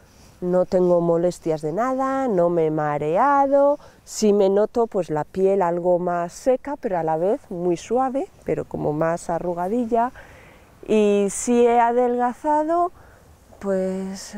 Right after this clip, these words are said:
no lo sé, no me acuerdo, pero algo menos de un kilo,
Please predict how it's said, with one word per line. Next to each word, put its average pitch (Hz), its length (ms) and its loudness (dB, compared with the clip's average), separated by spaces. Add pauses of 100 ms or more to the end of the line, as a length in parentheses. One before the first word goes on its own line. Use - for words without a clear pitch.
(140)
no 202 220 0
lo 226 160 0
sé, 240 480 0 (1120)
no 196 100 -4
me 214 120 2
acuerdo, 220 540 0
pero 160 600 -6 (420)
algo 180 260 -2
menos 160 420 -4
de 156 60 -6
un 147 120 -6
kilo, 135 420 -4